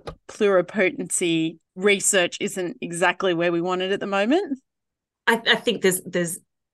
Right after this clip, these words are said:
Speaker 2: lots. It takes, I think every species is a little bit different in what, what it needs and how we, um, grow this, the, the medium that they need to grow in the first place,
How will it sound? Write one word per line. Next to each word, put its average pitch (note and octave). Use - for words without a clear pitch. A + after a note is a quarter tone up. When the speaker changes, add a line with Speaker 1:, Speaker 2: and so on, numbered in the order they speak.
Speaker 2:
lots. F#3
It -
takes, -
I -
think A3
every G3+
species G3
is G3
a G3+
little F#3+
bit -
different C#4
in G3
what, F3
what F3
it -
needs F#3
and E3+
how E3+
we, E3
um, D#3
grow F3+
this, F3
the, E3+
the G3
medium G#3
that E3+
they F3+
need F3+
to -
grow E3
in E3
the E3
first D4+
place, D4+